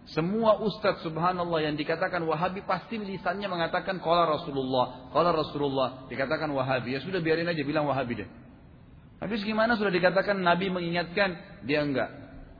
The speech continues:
Nabi nggak pernah kerjain saudaraku, nggak apa-apa. Loh subhanallah. Nabimu dan kiaimu nggak pernah buat, kamu berani mau buat gimana caranya? Buat-buat dalam agama. Nggak boleh gitu kan. Ingatin saja, kalau masalah dia bilang, "Anda ini selalu sedikit-sedikit bid'ah," ya sudah, yang penting kita sudah ingatin,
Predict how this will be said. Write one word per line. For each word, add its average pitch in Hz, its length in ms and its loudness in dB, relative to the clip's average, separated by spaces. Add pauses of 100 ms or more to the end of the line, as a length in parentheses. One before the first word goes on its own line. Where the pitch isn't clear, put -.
(300)
Nabi 202 320 2
nggak 190 80 0
pernah 202 160 -2
kerjain 196 320 0
saudaraku, 208 400 2
nggak 202 160 4
apa-apa. 226 400 4
Loh 151 160 -2
subhanallah. 151 1040 -4
Nabimu 214 400 2
dan 196 240 2
kiaimu 202 340 0
nggak 185 160 2
pernah 202 220 0
buat, 202 240 2
kamu 202 240 -4
berani 170 240 2
mau 180 160 -2
buat 175 240 0
gimana 160 320 -2
caranya? 175 400 -4 (680)
Buat-buat 139 380 0
dalam 143 240 0
agama. 127 400 2 (480)
Nggak 120 160 -4
boleh 170 480 0
gitu 120 80 -4
kan. 131 160 0 (560)
Ingatin 208 400 0
saja, 180 640 0
kalau 214 160 0
masalah 196 400 2
dia 175 160 0
bilang, 175 560 -2
"Anda 170 320 0
ini 170 240 0
selalu 160 320 0
sedikit-sedikit 143 640 -4
bid'ah," 135 320 -2
ya 147 160 0
sudah, 185 560 0
yang 107 80 -6
penting 139 320 -4
kita 170 80 -2
sudah 131 160 -4
ingatin, 151 560 0